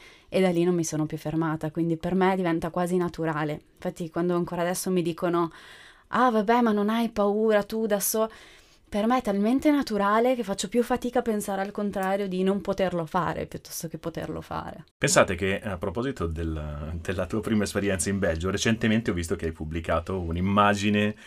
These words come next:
Speaker 2: della prima volta in cui sei stata in Belgio, no? Ed era uguale ad adesso. Andatela a vedere, Nicoletta Crisponi o Il filo di Niki, trovate i suoi post su Facebook e su Instagram principalmente. È uguale, ve lo garantisco e ve lo dice uno che,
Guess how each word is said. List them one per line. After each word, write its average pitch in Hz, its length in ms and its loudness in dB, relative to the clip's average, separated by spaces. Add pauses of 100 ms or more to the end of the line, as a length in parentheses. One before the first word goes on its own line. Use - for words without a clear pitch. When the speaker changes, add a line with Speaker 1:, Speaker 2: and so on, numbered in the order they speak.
(340)
Speaker 2:
della 95 240 2
prima 101 180 4
volta 104 220 4
in 87 80 2
cui 87 80 -6
sei 85 140 -4
stata 85 200 -4
in 87 80 -2
Belgio, 85 380 4
no? 92 300 -2 (340)
Ed 98 220 0
era 104 420 4 (120)
uguale 113 600 10
ad 107 140 6
adesso. 101 480 6
Andatela 101 400 2
a 107 40 6
vedere, 92 380 2
Nicoletta 95 380 2
Crisponi 120 560 2
o 110 140 4
Il 101 60 2
filo 107 220 0
di 101 120 2
Niki, 123 300 4
trovate 87 360 -2
i - 20 -2
suoi 90 200 -4
post 101 280 2
su 87 160 -6
Facebook 95 540 -2
e 85 80 -4
su 85 160 -6
Instagram 80 560 -4
principalmente. 85 1080 -4
È 104 360 -4
uguale, 82 480 -2
ve 98 100 -2
lo 101 100 2
garantisco 104 720 0
e 85 240 -2
ve 85 80 -4
lo 87 80 -2
dice 87 320 -6
uno 92 220 -2
che, - 200 -4